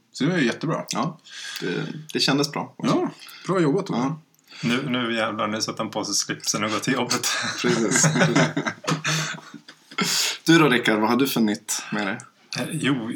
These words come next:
Speaker 3: det har hänt jättemycket nytt. Och, eh, ja, förra år, förra veckan så spelade vi in en podcast och då var vi,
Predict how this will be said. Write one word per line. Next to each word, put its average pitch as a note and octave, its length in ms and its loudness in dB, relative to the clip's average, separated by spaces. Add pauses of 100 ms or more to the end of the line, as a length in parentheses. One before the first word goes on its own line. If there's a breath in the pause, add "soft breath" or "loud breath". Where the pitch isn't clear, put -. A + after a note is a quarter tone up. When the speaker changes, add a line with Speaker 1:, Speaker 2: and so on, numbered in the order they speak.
(220)
Speaker 3:
det - 60 -6
har B2 100 -4
hänt - 360 -4
jättemycket C3 540 0
nytt. G#2+ 260 -4 (120)
Och, A#2 340 0
eh, A#2 140 -4 (840)
ja, B2+ 280 0
förra D#3 180 6
år, B2+ 220 0
förra D#3 200 2
veckan B2 240 -2
så - 80 -6
spelade G#2+ 300 -4
vi G2 80 -4
in F#2+ 100 -8
en G2 80 -12
podcast - 800 -6
och B2+ 120 -4
då A2+ 60 -2
var G#2+ 220 -2
vi, G#2+ 60 -8